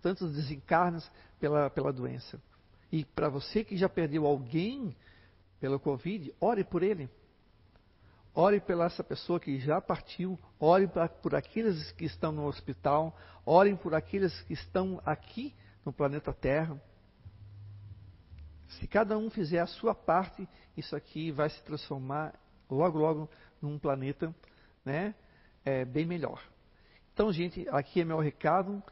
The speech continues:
Eu deixo aqui um abraço pra todos vocês. Muito obrigado por estar nos acompanhando aqui, a C I, o Recanto do Saber. E eu vou fazer uma oração agora pra finalizar, né? Pra que a gente possa tá terminando essa semana com muita paz e com muita harmonia.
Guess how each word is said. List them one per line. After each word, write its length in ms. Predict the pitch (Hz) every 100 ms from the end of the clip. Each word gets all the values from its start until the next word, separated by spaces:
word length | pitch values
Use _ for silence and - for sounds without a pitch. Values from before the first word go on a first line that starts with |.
| - - - -
Eu 160 | 139 131
deixo 320 | 143 151 160
aqui 240 | - 156
um 160 | 156 139
abraço 400 | 127 147 147 131
pra 80 | 127
todos 300 | 165 143 131
vocês. 420 | 127 - 170 143
Muito 220 | 170 175
obrigado 420 | 143 139 143 151
por 280 | - 147 139
estar 320 | 127 - 139 135
nos 220 | 135 135
acompanhando 640 | 131 143 135 135 143 131
aqui, 480 | 127 - 151 185 208 -
a 140 | 135
C 180 | - 127
I, 140 | 135
o 40 | 147
Recanto 400 | 131 143 135 127
do 60 |
Saber. 500 | - 120 127 156 208 - - - - -
E 140 | 165
eu 80 | 196
vou 80 | 196
fazer 260 | 190 165
uma 120 | 175 175
oração 520 | 160 - - 170 165
agora 320 | 135 147 165
pra 200 | - 151
finalizar, 720 | - 135 135 127 120 131 214 175
né? 220 | 170 240 - - -
Pra 120 | 143
que 100 | -
a 40 | 156
gente 260 | 170 - -
possa 440 | - 165 - 175 - - - -
tá 280 | 147 165 - - - _ _ -
terminando 500 | 165 156 151 170 165
essa 140 | -
semana 580 | - 135 131 147 160 156
com 140 | -
muita 200 | 143 143
paz 360 | 135 - 156 139
e 40 |
com 100 | -
muita 160 | 139 147
harmonia. 480 | 139 139 120 120